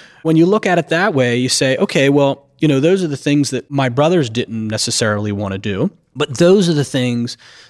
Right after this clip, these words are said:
that are required for a successful family business."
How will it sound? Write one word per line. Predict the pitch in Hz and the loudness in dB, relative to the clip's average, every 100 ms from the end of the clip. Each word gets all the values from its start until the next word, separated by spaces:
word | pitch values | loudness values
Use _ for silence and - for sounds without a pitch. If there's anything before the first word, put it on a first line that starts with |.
| _ | _
that | 127 | -4
are | 117 | -4
required | 104 - - 165 202 107 92 95 - | -6 -8 -4 0 0 0 -4 -10 -12
for | - 120 | -4 -2
a | |
successful | - 113 - 110 - 107 | -2 -4 -4 -4 -4 -8
family | - 95 95 | -8 -8 -8
business." | 95 104 - 110 - 117 | -10 -12 -12 -12 -12 -12